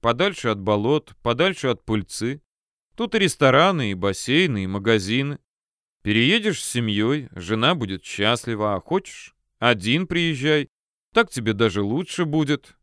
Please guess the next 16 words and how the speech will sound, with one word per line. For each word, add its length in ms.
А 260
хочешь — 680
со 180
своей 360
китаянкой. 1000
Хотя 420
она, 540
эта 340
тощая, 560
тебе 340
тут 460
не 200
понадобится». 880
Опять 640
Юнь 400
поносит. 680